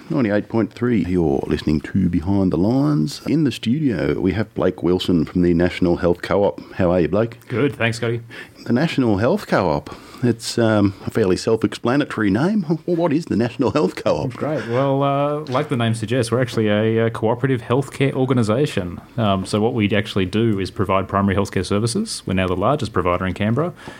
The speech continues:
Speaker 2: and as a cooperative, we're completely member-owned. So, uh, the community owns their own solution to healthcare.
Speaker 1: Yeah, y-, you started off in, uh,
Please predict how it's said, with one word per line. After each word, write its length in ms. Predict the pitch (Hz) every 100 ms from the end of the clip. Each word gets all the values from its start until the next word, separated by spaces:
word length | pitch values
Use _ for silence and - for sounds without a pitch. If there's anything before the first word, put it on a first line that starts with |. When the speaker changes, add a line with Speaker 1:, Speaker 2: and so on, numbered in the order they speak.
| - 107
Speaker 2:
and 140 | 98
as 180 | 110 113
a 60 |
cooperative, 500 | 107 110 117 156 156
we're 220 | 117 120 120
completely 440 | 117 107 127 127
member-owned. 680 | 117 123 127 131 165 95 80
So, 400 | - 92 95 101
uh, 120 | 101
the 100 | 104
community 380 | - 104 120 123
owns 240 | 117 117
their 120 | 117 113
own 100 | 117
solution 380 | 120 123 117
to 80 | 107
healthcare. 420 | 117 160 - - - - - - -
Speaker 1:
Yeah, 160 | - 123
y-, 60 |
you 260 | 92 85 117
started 420 | 117 135 120 98
off 320 | 113 117 -
in, 280 | 113 104 101
uh, 200 | 101